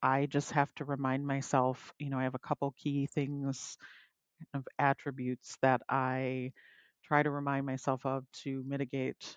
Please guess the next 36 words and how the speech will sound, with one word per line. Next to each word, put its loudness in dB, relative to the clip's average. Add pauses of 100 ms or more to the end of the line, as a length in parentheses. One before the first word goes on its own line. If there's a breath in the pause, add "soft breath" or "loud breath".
whatever's 0
coming -4
down -2
the -4
pike -4 (100)
when -2
I -2
start -6 (140)
to -4 (500)
start, -2 (880)
when 0
I 4
start -2
to -4
worry 0
about -2
failing. -6 (560 loud breath)
Um, -10 (220)
but 6
having 0
that -2
on -4
hand -6
and -6
being -2
able -4
to -14
remind -4
myself -4
of -10
that, 0 (180)
the -2 (140)
one -2
about -2
doing -6
hard -4